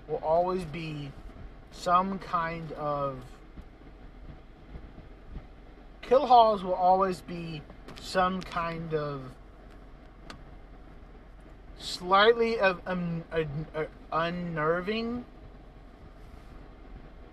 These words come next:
kind of thing, in the sense that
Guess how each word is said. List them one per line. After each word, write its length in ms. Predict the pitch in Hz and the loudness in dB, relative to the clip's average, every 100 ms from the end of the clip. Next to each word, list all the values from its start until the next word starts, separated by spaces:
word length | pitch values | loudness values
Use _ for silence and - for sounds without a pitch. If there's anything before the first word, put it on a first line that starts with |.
| - - - - - - - - - - | -20 -20 -20 -18 -16 -14 -14 -16 -18 -16
kind 520 | - 180 180 190 185 - | -6 0 0 0 -6 -2
of 400 | 170 165 160 156 143 - - - - - - - - - - - - - - - - - - - - - - - - - - - - - - - - - - - - - - - | 0 2 2 2 -4 -14 -18 -18 -18 -20 -18 -18 -18 -18 -20 -18 -18 -18 -20 -20 -20 -20 -18 -18 -18 -20 -20 -20 -20 -20 -20 -20 -20 -20 -20 -20 -20 -20 -20 -18 -18 -18 -18 -12
thing, 320 | 190 185 131 110 104 - - - - - - | -6 -4 -4 -10 -16 -18 -12 -8 -8 -8 -10
in 120 | 170 | -8
the 100 | 165 | -6
sense 380 | 156 185 185 - | -2 -2 -2 0
that 340 | 170 170 160 | 4 6 4